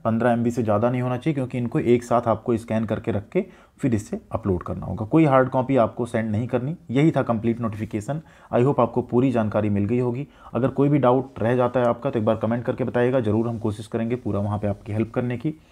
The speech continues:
ज्वाइनिंग आपको जो मिलेगी पिलानी राजस्थान, जयपुर या चेन्नई में मिल सकती है। And एग्जामिनेशन सिटीज अभी इन्होंने डिस्क्लोज नहीं किया, लेकिन इतना तय है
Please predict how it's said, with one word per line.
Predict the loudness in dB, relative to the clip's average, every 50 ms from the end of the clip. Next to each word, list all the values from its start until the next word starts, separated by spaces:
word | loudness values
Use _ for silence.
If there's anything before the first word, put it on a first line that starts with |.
| -20 -20 -20 -20 -20 -20 -10 -4
ज्वाइनिंग | 2 4 6 6 6 6 4 6
आपको | 6 4 4 2 0
जो | 0 0
मिलेगी | 2 2 2 2 2 2 0 -4
पिलानी | -2 -2 0 2 2 2 0 0 -4 -6 -6 -4
राजस्थान, | 0 0 0 0 0 -2 -2 -2 0 0 2
जयपुर | 2 2 2 2 2 2 2
या | 2 2
चेन्नई | 2 0 0 0 0 0 0
में | 0 0 0
मिल | 0 0 0
सकती | -2 -4 -4 -4 -2 -2 -2
है। | 0 -2 -4 -6 -12 -20 -12 -6 -2
And | 0 0
एग्जामिनेशन | 0 2 2 2 2 2 2 0 -2 0 0 -2 0
सिटीज | 0 -2 0 2 2 2 2 0 -4
अभी | -4 -2 0 2 2
इन्होंने | 2 2 2 2 2
डिस्क्लोज | 0 0 -2 0 0 2 2 2 2
नहीं | 0 0 0 0
किया, | 2 2 4
लेकिन | 4 4 4 2 0 -4 -6
इतना | -6 -6 -2 -2 -2 0
तय | 0 -2
है | -2 -2 -2 -4